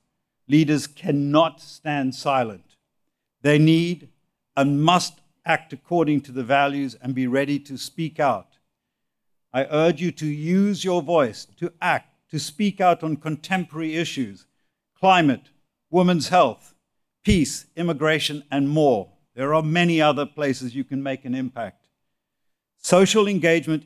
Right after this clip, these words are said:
is central to leadership in this industry and our personal growth, and I would argue to suggest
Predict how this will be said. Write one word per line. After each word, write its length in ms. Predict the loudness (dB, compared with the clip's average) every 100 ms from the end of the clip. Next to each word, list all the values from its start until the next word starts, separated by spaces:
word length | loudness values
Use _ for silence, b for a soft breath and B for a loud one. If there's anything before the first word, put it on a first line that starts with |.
| -10
is 140 | -8
central 720 | -6 0 2 2 -4 -10 -10 _ _ _ _ _ -4
to 120 | 2
leadership 580 | 2 0 -2 -2 -4 -4
in 140 | -2
this 200 | -2 -2
industry 560 | -2 -4 -4 -12 -20 -20 _ _ _ _ _ _ 0
and 160 | 4
our 140 | 6 4
personal 600 | 2 2 2 2 -2 -2
growth, 420 | -2 -4 -6 _ _ _ _ _ -4
and 420 | 0 2 0 -4 -4
I 140 | -2
would 240 | -2 -4 -6 _ _ 2
argue 360 | 4 4 2 -6
to 200 | -6 -8
suggest 640 | -8 -2 0 0 -2 -14